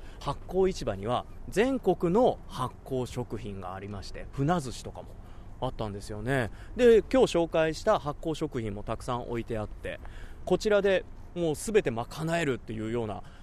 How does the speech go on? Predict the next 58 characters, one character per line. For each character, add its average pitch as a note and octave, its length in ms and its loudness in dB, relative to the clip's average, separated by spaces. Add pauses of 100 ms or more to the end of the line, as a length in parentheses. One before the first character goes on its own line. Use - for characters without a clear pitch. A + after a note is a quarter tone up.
(120)
状 C#3 160 2
態 B2+ 160 0
な B2+ 100 0
ん A2+ 60 -2
で G2 60 -4
す - 100 -10
け G2 80 -8
れ F#2+ 60 -8
ど G2+ 80 -8
も、 G#2 100 -6
で G3+ 160 -2
も E4 140 0
や F#3+ 120 2
っ G3 40 -2
ぱ C4+ 160 2
り A#3 80 2
ね、 F3+ 220 4
今 G#3 120 10
日 D#3+ 60 4
ご C#3+ 80 6
紹 D3+ 220 0
介 C#3 220 2
し - 120 -10
た C3 280 6 (680)
リ B2+ 100 0
ト D3 80 6
ル C3+ 60 6
シ C3+ 80 0
ョ B2+ 40 2
ッ - 20 0
プ A2+ 120 -4
ゆ A2+ 140 2
う A2 60 0
ゆ F#2+ 180 -4
う、 F#2+ 40 -10
そ D3 140 0
し - 80 -2
て D3 100 4
富 A2 260 -4
士 C3 120 -2
藩、 A2 300 -4
寺 A2 260 2
田 A2+ 100 2
本 G#2+ 280 -2
店、 G#2 200 -2
鈴 A#2 280 -4
木 A#2+ 140 -6
工 A2+ 300 -2
事 A2 140 -6
店、 G#2 120 -4
福 - 180 -6
ち - 80 -8
ゃ A#2 60 -6
ん A2 40 -6
の G#2 80 -8
パ C#3 200 0
ン。 - 80 -6 (460)
え、 D3+ 260 -8